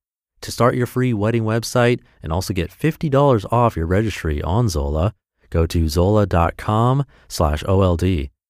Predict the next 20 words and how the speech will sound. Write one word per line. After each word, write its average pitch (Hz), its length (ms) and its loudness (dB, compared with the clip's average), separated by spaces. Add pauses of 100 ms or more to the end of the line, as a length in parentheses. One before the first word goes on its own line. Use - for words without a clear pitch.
(420)
Zola 113 300 4
is 104 100 2
the - 160 -6
easiest 123 500 0
way 101 140 2
to 90 100 0
plan 95 280 0
your 90 100 2
wedding 90 320 2
and 80 140 0
registry 92 480 0
with 76 220 -2
free 104 260 0
wedding 101 240 2
websites, 95 680 0 (200)
save 101 360 0
the 98 80 2
dates 87 380 2
and 76 100 -4
invitations, 82 880 0